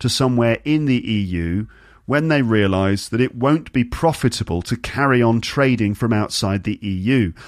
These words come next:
And what about the so-called divorce bill that the U K will have to pay to the E U before it leaves?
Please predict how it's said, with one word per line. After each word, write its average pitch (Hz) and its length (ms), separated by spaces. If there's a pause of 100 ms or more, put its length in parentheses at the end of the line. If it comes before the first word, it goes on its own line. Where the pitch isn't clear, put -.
(240)
And 131 160
what 170 200
about 147 260
the 135 80
so-called 131 800
divorce 147 460
bill 92 440 (360)
that 127 160
the 123 100
U 135 160
K 120 280
will 113 160
have 143 200
to 151 120
pay 117 280
to 175 160
the 117 240
E 98 60
U 87 280 (300)
before 107 340
it - 120
leaves? 101 560